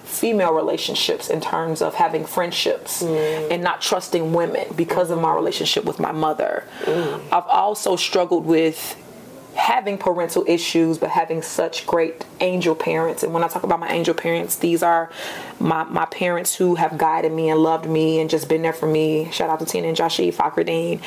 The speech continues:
Speaker 1: Um, and they've been amazing in taking on that role for me.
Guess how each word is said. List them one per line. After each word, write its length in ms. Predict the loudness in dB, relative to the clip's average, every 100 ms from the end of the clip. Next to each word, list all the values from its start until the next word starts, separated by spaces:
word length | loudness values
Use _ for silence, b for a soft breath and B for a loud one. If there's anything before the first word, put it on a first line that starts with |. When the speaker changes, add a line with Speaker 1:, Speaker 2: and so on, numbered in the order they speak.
| B B B -2
Speaker 1:
Um, 360 | 0 2 0
and 160 | 0 2
they've 160 | 2 2
been 160 | 0
amazing 800 | 2 2 2 0 0 0 0 0 -2
in 140 | -2
taking 340 | 0 0 0 0
on 420 | 2 2 2 -2 -6
that 240 | 0 0 2
role 360 | 2 4 2
for 160 | 2 0
me. 320 | 2 2 0